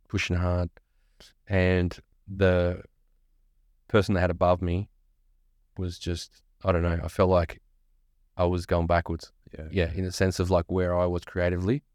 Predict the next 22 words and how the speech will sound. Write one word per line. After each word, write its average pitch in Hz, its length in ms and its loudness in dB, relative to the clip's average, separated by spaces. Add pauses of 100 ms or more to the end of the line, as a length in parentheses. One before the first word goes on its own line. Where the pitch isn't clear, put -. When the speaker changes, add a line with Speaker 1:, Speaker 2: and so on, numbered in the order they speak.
Speaker 1:
and 90 160 0
wanted 92 220 2
to - 80 -6
go 127 320 2
and 90 160 -2
where 85 140 0
they 82 220 2
were. 80 180 0
Speaker 2:
It 78 80 -6 (160)
was, - 80 -10
like, 85 140 -4
stifled. - 640 -6 (460)
Speaker 1:
Yeah, 98 180 4
it 80 160 0
was, 85 180 -6
like, 85 160 -14
nineteen 85 380 0
eighties, 82 540 -2
you 90 80 -6
know, 85 140 -6
like, 85 320 -10 (420)
but, 87 160 -2